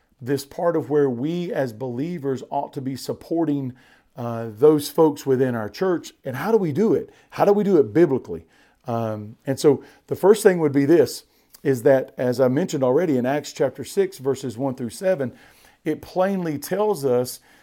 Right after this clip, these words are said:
that it is the deacons that are to, um, that are to help disperse, uh, what needs to be dispersed. This gentleman wrote this. You ready?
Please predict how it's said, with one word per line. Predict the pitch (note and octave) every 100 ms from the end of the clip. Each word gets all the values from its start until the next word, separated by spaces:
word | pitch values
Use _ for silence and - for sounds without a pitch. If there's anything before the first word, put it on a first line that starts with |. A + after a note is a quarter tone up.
| _
that | B2+ C3+
it | C#3+
is | C3+ C#3 G#2+
the | A2+
deacons | A#2+ G#2 D#3 A3 A#3 D3+ B2+ B2 C3+ A#2+ - -
that | A#2 C3 C3 C3
are | C3+ B2+ B2
to, | A#2+ - C3+ B2+ A#2+ A#2 _ _ -
um, | A#2+ A2+ A2 G#2 _ _ _ _
that | B2 C#3 C3
are | B2
to | A#2+ C3 A#2
help | D3 C3+
disperse, | A#2 - - D#3 D#3 C#3+ - _ _ _ -
uh, | B2
what | A#2 C#3+
needs | C#3 C#3+
to | A#2+
be | A2+ A#2
dispersed. | G#2 - C3+ A2+ -
This | C3+ A2+ D#3+ -
gentleman | D3 C#3+ C3+ B2+
wrote | B2+ B2
this. | C#3 A#2 -
You | B2
ready? | C#3 D3